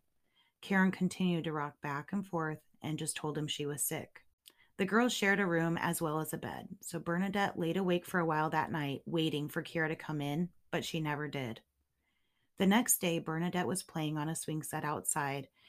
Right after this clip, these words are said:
and Karen had brought Kira outside. Kira was wearing training pants and no other clothes.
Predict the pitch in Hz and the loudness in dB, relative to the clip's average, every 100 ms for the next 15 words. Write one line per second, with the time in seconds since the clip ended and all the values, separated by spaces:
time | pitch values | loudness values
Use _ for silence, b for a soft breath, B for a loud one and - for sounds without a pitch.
0 | b b 185 185 190 185 170 180 - 160 | b b -2 0 2 4 4 0 0 0
1 | - - 160 151 - 147 - 165 113 104 | 0 -4 -2 0 0 -2 0 0 0 -4
2 | - _ _ _ _ _ _ - 208 220 | -8 _ _ _ _ _ _ 2 4 4
3 | 226 220 180 170 170 - 165 151 151 151 | 4 2 0 2 0 -2 -2 -2 -4 -6
4 | 143 151 - 160 156 147 147 151 156 - | -6 -6 -4 -2 0 0 -2 -4 -6 -4
5 | 135 - 185 - | -4 -4 -8 -10